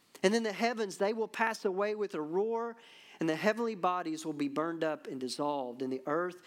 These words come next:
and the works that are done on will be exposed." And so John uses this word appear for a reason. It means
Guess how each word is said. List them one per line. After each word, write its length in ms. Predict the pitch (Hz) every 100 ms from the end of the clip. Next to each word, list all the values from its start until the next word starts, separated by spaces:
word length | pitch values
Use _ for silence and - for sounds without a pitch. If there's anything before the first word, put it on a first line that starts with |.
| - - -
and 140 | 143
the 40 |
works 380 | 127 156 175 151
that 160 | - 123
are 60 |
done 540 | 120 147 151 151 151 151 - _ - - -
on 380 | - 143 143 139
will 160 | 135 123
be 540 | 131 139 143 139 - - _ _ -
exposed." 1000 | - - - 120 113 110 - - - - _ _ _ _ _ _ -
And 80 | 165
so 80 |
John 360 | 170 160 202 196
uses 460 | 185 220 202 175 -
this 260 | 165 -
word 280 | 147 139 139
appear 580 | 139 - - 196 139 123
for 300 | - 143 131
a 40 |
reason. 540 | 127 151 165 143 - 123
It 220 | 165 208
means 460 | 190 185 170 160